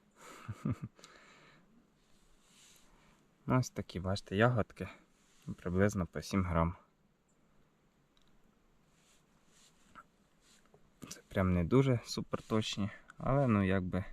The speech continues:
ось так. В принципі, можна важити. А, ну, бачите, ось це. О!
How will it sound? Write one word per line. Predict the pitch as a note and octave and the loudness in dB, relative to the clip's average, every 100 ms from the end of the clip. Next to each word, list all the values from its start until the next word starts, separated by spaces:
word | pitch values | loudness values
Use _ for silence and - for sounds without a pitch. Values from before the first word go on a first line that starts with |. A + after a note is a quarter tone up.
| - - - - - - - - - - - B2 | -14 -14 -12 -14 -16 -20 -20 -20 -20 -20 -14 -12
ось | - | -14
так. | - D#2 - - - - - - - | -14 -14 -14 -20 -20 -20 -20 -20 -12
В | |
принципі, | - G#2+ - G#2 | -2 -2 2 4
можна | G2+ F#2+ G2 | 6 6 2
важити. | F2+ D#2+ D2+ - - - - - - - - - - - - - _ - | -2 -4 -8 -12 -14 -16 -16 -16 -18 -20 -20 -20 -20 -20 -20 -20 _ -2
А, | F2 D#2+ - - | -2 -2 -6 -10
ну, | G#2 | -8
бачите, | F#2+ G#2+ G2+ - | -6 -8 -12 -12
ось | - - | -12 -10
це. | - - - _ _ _ _ _ _ - - - - - _ _ _ _ _ _ - - _ - - _ _ - | -10 -14 -20 _ _ _ _ _ _ -20 -20 -20 -20 -20 _ _ _ _ _ _ -20 -20 _ -20 -20 _ _ -8
О! | - | -8